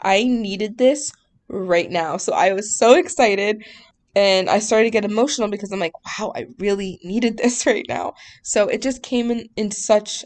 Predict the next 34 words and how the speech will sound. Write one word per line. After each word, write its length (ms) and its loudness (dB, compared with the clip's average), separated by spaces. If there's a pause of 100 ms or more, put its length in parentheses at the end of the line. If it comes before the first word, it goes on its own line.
a 60 -4
beautiful 800 -6
time, 520 -4 (360)
and 180 -4
the 80 -2
reading 380 -4
was 120 -8
so 300 -2
beautiful. 460 -6
She 260 -8
is 160 -4
so 160 -2
beautiful, 460 -6
and 100 -2
I'll 180 0
link 260 -8
her 260 -2 (400)
Instagram 600 0
too 380 -4
in 220 -4
the 240 -2
show 240 -4
notes 300 -4
so 60 -8
you 60 -10
guys 200 -2
can 140 -12
check 240 -8
her 120 -6
out. 220 0
I 20 -10
believe 300 -6
she's 240 -8
doing, 360 -4